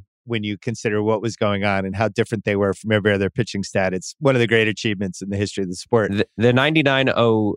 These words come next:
Speaker 2: oh seasons that he had, I think are, you, it's pretty easy to make the argument that the two greatest pitching seasons of all time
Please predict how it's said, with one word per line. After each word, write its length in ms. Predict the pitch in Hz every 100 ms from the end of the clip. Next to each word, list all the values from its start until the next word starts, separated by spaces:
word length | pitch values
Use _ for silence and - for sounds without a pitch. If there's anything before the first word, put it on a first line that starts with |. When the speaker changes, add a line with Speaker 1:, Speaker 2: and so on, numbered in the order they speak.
| 104
Speaker 2:
oh 340 | 104 101 95
seasons 760 | 90 - 101 87 80 80 76 - -
that 160 | 90
he 160 | 85 90
had, 240 | 92 85
I 80 | 85
think 260 | - 117 117
are, 140 | 104 78 - _ -
you, 220 | 120 139 - - -
it's 220 | 135 117
pretty 280 | - - 160
easy 280 | 127 127 110
to 80 | 101
make 140 | 101
the 100 | 101
argument 260 | 98 95 90
that 100 | 90
the 80 | 90
two 180 | 110
greatest 380 | 90 90 85 -
pitching 280 | 90 - 80
seasons 340 | - 78 76
of 80 | 69
all 140 | 69 64
time 240 | 62